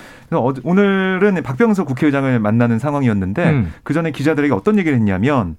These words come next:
Speaker 1: 검찰이 잘못했다면,
Speaker 2: 음.
Speaker 1: 검찰이 문제라면 그 책임은 검찰총장, 그러니까 검찰을 이끄는 나한테 있다.
Speaker 2: 네네.
Speaker 1: 그래서 이거 검찰 개혁하려면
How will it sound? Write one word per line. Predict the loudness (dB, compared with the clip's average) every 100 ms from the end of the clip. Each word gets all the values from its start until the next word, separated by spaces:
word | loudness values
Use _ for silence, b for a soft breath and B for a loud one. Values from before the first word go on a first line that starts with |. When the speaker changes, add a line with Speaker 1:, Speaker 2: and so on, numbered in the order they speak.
| b b b b b
Speaker 1:
검찰이 | -2 0 0 0 0
잘못했다면, | 0 -2 -2 -4 -4 -4 -8 -4
Speaker 2:
음. | 0 2
Speaker 1:
검찰이 | 0 0 -2
문제라면 | 0 0 2 -2 -4 -6 -10 b b
그 | -4 -2
책임은 | 0 -2 0 -2 -2 -10 -4
검찰총장, | -2 -2 0 0 2 0 -6 b b -12
그러니까 | -4
검찰을 | -2 0 0 0
이끄는 | -2 -2 -2 -2 -4
나한테 | -2 -2 0 -2
있다. | 0 -2 0
Speaker 2:
네네. | 0 2 0 -2 B B
Speaker 1:
그래서 | -4 -2 0
이거 | 0 2 2
검찰 | 0 2 2 4
개혁하려면 | 0 2 0 2 2 2